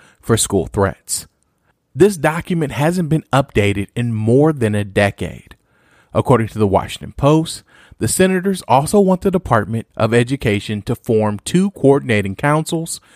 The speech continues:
to share government information about digital threats and protection with schools. One of the issues that has caused a delay in updating this planning document is the question of who's actually responsible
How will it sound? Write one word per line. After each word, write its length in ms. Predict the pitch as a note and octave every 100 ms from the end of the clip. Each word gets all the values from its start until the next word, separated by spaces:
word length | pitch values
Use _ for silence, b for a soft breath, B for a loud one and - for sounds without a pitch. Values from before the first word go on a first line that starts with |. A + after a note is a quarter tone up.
| b b -
to 80 |
share 340 | G#2 - D#3+ F3
government 500 | C#3 C#3+ E3+ E3+ D#3+
information 680 | D#3 G#2+ A2 C#3+ - D#3+ D#3+ b b b
about 380 | A2+ A2+ A2+ G#2
digital 380 | A2+ G2 E2+ D#2
threats 560 | C#3+ E3 - - - - _ _ _
and 180 | B2+ D3
protection 680 | E3+ D#3 G#2 F#2+ - F2+ G2 _ -
with 180 | - -
schools. 600 | - G2+ F2+ - - - _ _ _ _
One 280 | - C#3+ C#4+
of 100 | E4+
the 180 | C#4 C#3
issues 280 | C#3 C3+
that 140 | B2+ B2
has 140 | B2
caused 440 | - - C#3 D3 D3+
a 40 |
delay 460 | C3 G#2 G2+ G#2+ C3+
in 120 | A2+
updating 600 | - C3 - A#2 B2 A#2+
this 140 | G2
planning 440 | - - A2 A#2+ C3+
document 640 | C#3 D3 E3+ E3+ F3 _ b b b b
is 200 | - D#3+
the 80 | F#3+
question 420 | - E3 - G3+
of 200 | G3 - -
who's 320 | F2+ F#3+ A#3+ -
actually 460 | C#3 D3 - F3 F#3
responsible 920 | G3+ - - G2+ G2+ A2 G2+ A#2+